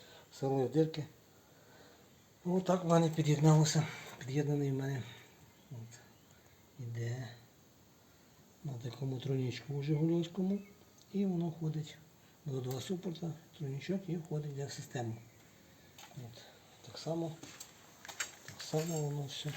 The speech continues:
От машинка. Капот піднятий. І так само з того боку теж.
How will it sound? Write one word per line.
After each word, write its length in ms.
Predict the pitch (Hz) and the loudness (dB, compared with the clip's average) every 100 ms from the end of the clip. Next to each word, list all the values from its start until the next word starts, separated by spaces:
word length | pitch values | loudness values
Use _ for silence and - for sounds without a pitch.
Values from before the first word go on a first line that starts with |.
| - | -8
От 140 | 143 117 - | -12 -14 -12
машинка. 500 | 117 156 170 170 190 - - - - - - - - - - - - - | -6 -4 -4 -4 -6 -8 -14 -18 -20 -20 -20 -18 -18 -18 -20 -20 -20 -20
Капот 380 | 110 - 117 113 | -18 -10 -8 -6
піднятий. 560 | 156 156 170 - 170 - - - - - - - - - - | -6 -6 -6 -4 -6 -6 -10 -16 -20 -20 -20 -16 -16 -14 -8
І 100 | 110 | -6
так 160 | 120 - | -4 -2
само 300 | 156 165 160 | 2 4 2
з 80 | |
того 340 | - 143 135 139 | 2 2 2 -2
боку 360 | 127 110 - - - - | -2 -4 -4 -12 -14 -16
теж. 180 | - 120 | -10 -10